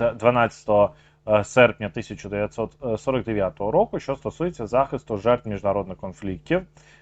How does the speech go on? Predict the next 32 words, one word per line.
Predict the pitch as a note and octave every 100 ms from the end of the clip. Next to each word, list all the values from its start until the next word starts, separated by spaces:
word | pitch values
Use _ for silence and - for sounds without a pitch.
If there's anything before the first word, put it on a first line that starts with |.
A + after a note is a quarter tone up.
| _
від | A#2+ E3 D3+
восьмого | D3+ D#3 D#3 D3+
червня | - D3+ D3
тисяча | C#3 C#3+ D3 -
дев'ятсот | C#3 C#3 C3 C3+ B2+
сімдесят | C3+ C3+ - B2+
сьомого | - B2+ B2+ B2
року, | B2 B2 B2 B2 - _ -
додатковий | D3+ E3 A3+ F3+
протокол | - B2+ B2+ C3+ A#2+
про, | A#2+ B2+
до | B2
Женевської | A2+ B2 A2+ - G#2+
конвенції | G#2+ G#2 G#2 - G2+
від | G#2+
дванадцятого | G2 C3 G#2 F2 - - C#3
серпня | - D3 D3 D3+ D3+ D#3 _ _ _
тисяча | D#3 D3 D3
дев'ятсот | D3 C#3+ D3+
сорок | C3 C#3+ B2+
дев'ятого | C#3 C3+ C3 C3 B2+ B2+
року, | B2+ B2+ C3+ C3 _ _ _ _
е, | A2+ A2+ -
та, | - F3 A3 G3 D3+ -
що | C#3 -
стосується | C#3+ C#3 - C3+ C3
захисту | B2+ C3 - A#2+ B2
збройних | G#2 A#2 B2 A#2+
конфліктів | - A2+ - A#2+ - G#2+
в |
неміжнародних | A2 A#2+ A#2 G#2+ A2+ A2+ A2
конфліктах, | A#2+ G#2 A#2 A2 A#2